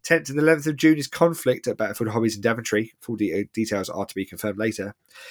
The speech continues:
Fifteenth and sixteenth of July, Attack at Devises, mid-war, hundred one points.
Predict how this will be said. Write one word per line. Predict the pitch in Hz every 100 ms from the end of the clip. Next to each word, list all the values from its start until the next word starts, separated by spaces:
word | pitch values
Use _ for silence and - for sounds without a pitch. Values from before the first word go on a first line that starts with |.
| - -
Fifteenth | 165 156 160 131
and | 135
sixteenth | - 165 - 151 147
of |
July, | 127 143 147 120
Attack | 92 - -
at | 113
Devises, | 113 117 135 107 95 78 78 - -
mid-war, | 113 107 98 90
hundred | 117 110 110
one | 107
points. | - 110 107 -